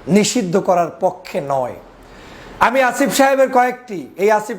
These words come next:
নজরুল ইসলামের কয়েকটি মন্তব্য, ভিডিও এবং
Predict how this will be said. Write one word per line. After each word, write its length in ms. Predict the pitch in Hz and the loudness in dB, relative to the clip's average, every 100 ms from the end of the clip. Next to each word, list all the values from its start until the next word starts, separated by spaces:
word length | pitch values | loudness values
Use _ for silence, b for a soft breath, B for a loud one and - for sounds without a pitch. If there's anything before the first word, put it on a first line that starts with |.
| 214 | -6
নজরুল 260 | 220 233 233 | -6 -4 -4
ইসলামের 380 | - 226 190 156 - _ b b b - | 0 -2 -2 -6 -12 _ b b b 0
কয়েকটি 520 | 220 269 269 269 - 285 247 | 2 2 -2 -4 0 2 2
মন্তব্য, 440 | 233 233 262 233 262 220 185 | -2 -2 -2 0 -2 -2 -4
ভিডিও 300 | 208 254 269 247 | -6 -2 0 0
এবং 140 | 220 | -2